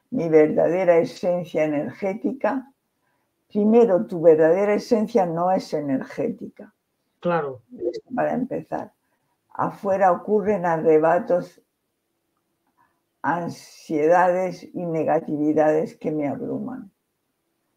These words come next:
Speaker 1: Saludos y bendiciones". Porque a lo mejor no estás buscando en el buen sentido.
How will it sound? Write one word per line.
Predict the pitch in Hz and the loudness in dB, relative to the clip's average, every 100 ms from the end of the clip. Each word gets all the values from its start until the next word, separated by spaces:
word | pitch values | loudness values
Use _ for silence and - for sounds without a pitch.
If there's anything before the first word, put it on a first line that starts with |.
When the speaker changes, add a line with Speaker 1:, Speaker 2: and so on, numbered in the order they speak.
| _ _ - | _ _ -8
Speaker 1:
Saludos | 131 165 180 185 190 | -6 -6 -6 -8 -6
y | - | -6
bendiciones". | - - - 226 - - - - - - _ _ _ _ _ _ _ _ _ | -4 -4 -6 -10 -10 -10 -8 -10 -12 -16 _ _ _ _ _ _ _ _ _
Porque | 170 170 175 | 2 4 6
a | 156 | 6
lo | 160 | 4
mejor | 165 160 185 | -2 -2 -2
no | 202 | -2
estás | 190 - 170 160 | -4 0 0 0
buscando | 165 - 165 160 160 | -6 -6 -4 0 -2
en | 151 | 0
el | 139 | -2
buen | 135 151 156 | -2 -2 -2
sentido. | - 127 135 - 208 156 - | -4 -4 -4 -2 -2 -2 -4